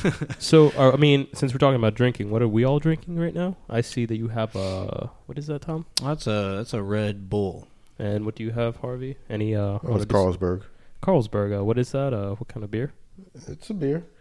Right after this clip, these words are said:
Speaker 2: It's
Speaker 1: L-, lager?
Speaker 3: <laughs> It's a beer f-, it's a beer from Copenhagen.
Speaker 2: Okay.
Speaker 1: Copenhagen.
Speaker 3: Um,
Speaker 2: Harvey always
Speaker 3: yeah.
Speaker 2: likes to bring expensive beers home.
Speaker 3: It's not
Speaker 2: Or, like, nice
Speaker 3: expensive
Speaker 2: one.
Speaker 3: beer. It's, this is like,
Speaker 1: It
Speaker 3: uh,
Speaker 1: loo-, it looks like the Bu-,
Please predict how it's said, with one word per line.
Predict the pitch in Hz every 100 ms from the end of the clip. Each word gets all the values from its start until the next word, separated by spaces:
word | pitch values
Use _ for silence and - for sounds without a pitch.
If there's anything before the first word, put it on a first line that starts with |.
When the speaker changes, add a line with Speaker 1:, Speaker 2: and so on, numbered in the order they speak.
| _ _ -
Speaker 2:
It's | 175 - -
Speaker 1:
L-, | 110 -
lager? | - 117 466 466 453 427
Speaker 3:
<laughs> | - - - - -
It's | 131 -
a |
beer | 131 131 123
f-, |
it's | 127 117
a | 123 110 107 - 117
beer | 110 107
from | 101 107 101 -
Copenhagen. | 104 101 95 92 107 113 _ _ -
Speaker 2:
Okay. | 151 233 101 107
Speaker 1:
Copenhagen. | 131 - 170 90 92 95
Speaker 3:
Um, | 95 95 95 92 107
Speaker 2:
Harvey | 143 165 202
always | 233
Speaker 3:
yeah. | 196
Speaker 2:
likes | -
to | 156
bring | 156
expensive | 135 - 123 - 110
beers | 107 101 -
home. | 101 143
Speaker 3:
It's | 156
not | 196 110
Speaker 2:
Or, |
like, | 107
nice | 143 120
Speaker 3:
expensive | 107
Speaker 2:
one. | 107
Speaker 3:
beer. | 92 101 - -
It's, | 101 117 -
this | - - 123
is | 156 139
like, | 135 117 127
Speaker 1:
It |
Speaker 3:
uh, | 120
Speaker 1:
loo-, | 175 233
it | 120
looks | 156 220 -
like | 110
the | 104 101
Bu-, | 101 101